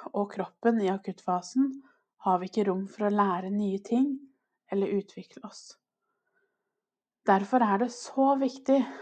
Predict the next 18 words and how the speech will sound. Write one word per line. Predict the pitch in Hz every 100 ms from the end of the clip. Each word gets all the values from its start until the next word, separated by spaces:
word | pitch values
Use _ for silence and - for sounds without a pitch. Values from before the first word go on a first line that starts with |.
| - -
at | -
fokuset | - 196 190 - 196 - 240
ikke | - 185
skal | - 202
være | 202 185 185 190
på | 196
å | 180
bekjempe | 190 - 190 170 175 - 226
eller | 196 -
utfordre | 180 175 - 196 190 196
angsten | 180 180 240 233 208
akkurat | - 247 233 220 226
nå. | 247 320 - - _ _ _ - - _
Det | - - 196
har | 185
bare | 190 180 185
motsatt | 180 165 - 190 - -
effekt. | - 208 - _ -